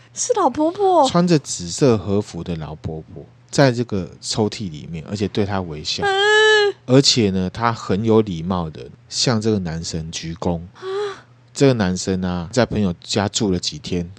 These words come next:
Speaker 2: 找房子，直接就搬家了。
Speaker 1: 一定要搬啊。
Speaker 2: 这个是不是在那个房子里面过世的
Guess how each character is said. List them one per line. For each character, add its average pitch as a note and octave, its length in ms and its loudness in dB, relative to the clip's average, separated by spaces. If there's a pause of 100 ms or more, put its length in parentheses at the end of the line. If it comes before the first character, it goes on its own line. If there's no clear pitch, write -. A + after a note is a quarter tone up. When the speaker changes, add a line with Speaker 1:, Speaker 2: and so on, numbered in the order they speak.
(140)
Speaker 2:
找 D#2+ 160 -6
房 E2 320 -10
子， D#2 200 -14 (200)
直 - 120 -10
接 F#2 220 -4
就 F#2 140 -6
搬 D#2 200 -10 (120)
家 - 160 -10
了。 - 160 -20 (180)
Speaker 1:
一 D#4 80 -14
定 F4 140 -10
要 F#4 140 -8
搬 D#4+ 360 -10
啊。 E4 420 -8
Speaker 2:
这 C4+ 160 2
个 F3+ 200 8
是 - 180 0
不 D#3 80 -2
是 D3+ 220 0
在 C3+ 260 2
那 A#2 220 -4
个 G#2 120 -2
房 F2+ 280 -6
子 F#2+ 160 -6
里 E2 180 -8
面 F#2+ 320 -4
过 G2+ 240 -2
世 - 360 0
的 - 140 -16